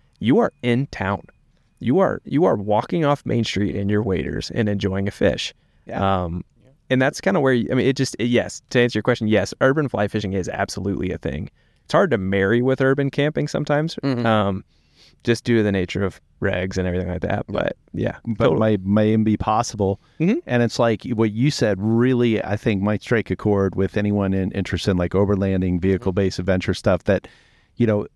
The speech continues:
Speaker 2: there, there's a kind of aesthetic, uh,
Speaker 1: Mm-hmm.
Speaker 2: ideal in overlanding that Instagram, you might say, is somewhat responsible for, of like, well, if we're overlanding, you know, the setting looks like this.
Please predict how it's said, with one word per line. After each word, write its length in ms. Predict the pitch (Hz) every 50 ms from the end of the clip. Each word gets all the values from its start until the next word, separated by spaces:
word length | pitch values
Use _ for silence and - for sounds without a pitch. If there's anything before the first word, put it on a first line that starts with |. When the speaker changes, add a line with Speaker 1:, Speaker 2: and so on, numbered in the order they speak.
| _ -
Speaker 2:
there, 480 | - 123 117 127 123 120 117 117 117 104
there's 300 | 107 117 117 113 101 -
a 60 | 107
kind 200 | - - 127 113
of 80 | 104 95
aesthetic, 680 | 98 - - - - 120 123 127 104 85 - - - - _ _ _ _ _ _ _ _ _ - -
uh, 180 | 107 104 104
Speaker 1:
Mm-hmm. 100 | - - 113
Speaker 2:
ideal 680 | 117 117 113 104 139 165 180 160 113 85 67 - _ _ _ _ _ -
in 140 | - 120 113
overlanding 580 | 117 113 110 104 110 107 107 104 104 113 110 107
that 200 | 113 113 - - -
Instagram, 580 | 117 120 123 - - 107 104 101 104 113 117
you 60 | 107
might 200 | 95 95 113 117
say, 280 | - - - 90 92 101
is 140 | 117 113 87
somewhat 340 | - - 117 110 110 101 92
responsible 580 | 92 87 - - 98 95 95 85 - - 95 90
for, 280 | - - 92 92 101 110
of 80 | 104
like, 260 | 101 101 101 95 -
well, 320 | 101 104 104 101 98 95 - -
if 120 | - - -
we're 100 | 113 113
overlanding, 600 | 120 123 123 113 110 110 113 110 110 110 104 104
you 80 | 104 101
know, 160 | 98 95 - - -
the 140 | 90 101 98
setting 420 | - - - 117 113 113 107 104
looks 220 | 98 95 - - 92
like 180 | 92 90 -
this. 260 | - 76 69 - -